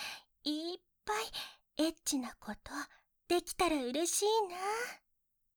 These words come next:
それとも、私とお姉ちゃんがエッチなことをして、それをまゆちゃんに見てもらうプレイとかでもゾクゾクするのかしら。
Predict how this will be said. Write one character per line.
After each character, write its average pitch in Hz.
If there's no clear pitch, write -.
そ -
れ 262
と 320
も、 285
私 240
と 302
お 302
姉 320
ち -
ゃ 392
ん 330
が 269
エ 254
ッ 311
チ -
な 302
こ 254
と 262
を 262
し -
て、 311
そ -
れ 233
を 254
ま 214
ゆ 403
ち 427
ゃ 359
ん 294
に 233
見 294
て 494
も 392
ら 311
う 285
プ -
レ 311
イ 403
と 440
か 381
で 330
も 294
ゾ 302
ク 480
ゾ 523
ク -
す -
る 349
の 427
か 415
し -
ら。 349